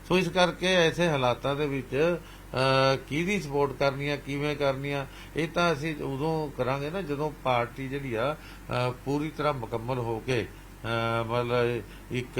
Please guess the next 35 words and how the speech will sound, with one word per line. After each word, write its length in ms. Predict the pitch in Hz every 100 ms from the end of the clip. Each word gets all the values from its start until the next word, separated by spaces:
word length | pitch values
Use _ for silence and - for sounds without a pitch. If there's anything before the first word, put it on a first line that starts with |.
| 120 117 110 - - -
ਅਹ, 280 | 117 123 120
ਜਿਹੇ 280 | 101 117 127
ਜਿਹੀ 120 | 127
ਤਵੱਕੋਂ 540 | 127 113 117 - 127
ਲੋਕ 300 | 120 113 113
ਅਕਾਲੀਆਂ 420 | 113 113 104 110 113
ਤੋਂ 120 | 110
ਕਰਦੇ 400 | 107 101 101 98
ਨੇ, 120 | 85 - - - 95
ਜਿਹਾ 260 | 117 123
ਜਿਹਾ 140 | 131 135
ਅਕਾਲੀ 360 | 135 117 120
ਲੀਡਰਾਂ 500 | 120 120 117 107 120
ਦਾ 120 | 123 117
ਰੋਹਬ 300 | 104 156 151
ਹੁੰਦਾ 340 | 120 104 101
ਸੀ, 180 | 101 90 - -
ਭੈ 280 | 131 104 113
ਹੁੰਦਾ 300 | 113 104 107
ਸੀ, 160 | 98 95
ਸਤਿਕਾਰ 500 | 101 101 107 120 120
ਹੁੰਦਾ 320 | 117 107 98
ਸੀ, 160 | 87 85
ਅਹ, 880 | - - - - 113 123 123 131
ਉਸ 160 | 147 143
ਤਰ੍ਹਾਂ 320 | - 160 170
ਦੀ 380 | 165 165 160 139 -
ਮੁੜ 420 | 120 110 120 151
ਸਰਜੀਤੀ 600 | - 135 113 123 - 143
ਜਦੋਂ 260 | 131 127 123
ਅਕਾਲੀ 280 | 117 104 107
ਦਲ 180 | 104 92
'ਚ 40 | 98
ਆ 80 |
ਜਾਏਗੀ, 340 | 87 87 117